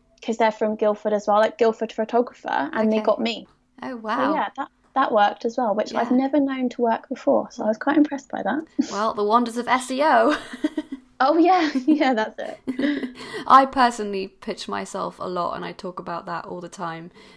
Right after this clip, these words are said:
Speaker 2: And
Speaker 1: Yeah.
Speaker 2: for, especially 'cause I am even further away f-, than you from London,
Speaker 1: Yeah.
Speaker 2: <laughs> I, uh,
Speaker 1: Yeah.
Speaker 2: I have no choice, really. But word of mouth is definitely a massive one. Um,
Speaker 1: Mm.
Speaker 2: and it's, it's actually the most solid and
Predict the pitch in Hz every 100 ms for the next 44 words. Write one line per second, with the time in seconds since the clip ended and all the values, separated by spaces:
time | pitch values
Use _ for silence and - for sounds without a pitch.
0 | _ - 220 214 214 208 - - - 220
1 | - 233 233 214 214 208 202 190 185 185
2 | 180 - _ _ _ _ 214 208 175 185
3 | 190 185 185 185 185 190 - - - 185
4 | 185 190 202 202 180 185 196 185 214 302
5 | 214 320 - 480 - 453 - 247 226 226
6 | 262 226 226 - - - - 233 202 208
7 | 196 - 214 202 175 180 175 190 - 196
8 | - 226 233 208 196 190 175 - 180 -
9 | 185 180 - 185 180 175 180 180 170 -
10 | 180 180 190 - 196 202 - - - -
11 | 175 - 180 240 226 202 202 - _ -
12 | 196 - - 208 196 190 180 - - 196
13 | 180 180 175 - 185 180 180